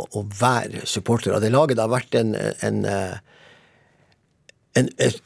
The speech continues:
et slags forhold mellom byen og klubben som, eh,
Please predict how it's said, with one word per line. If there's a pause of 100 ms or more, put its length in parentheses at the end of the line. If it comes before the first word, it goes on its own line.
(200)
et
slags
forhold
mellom
byen
og
klubben
som,
eh,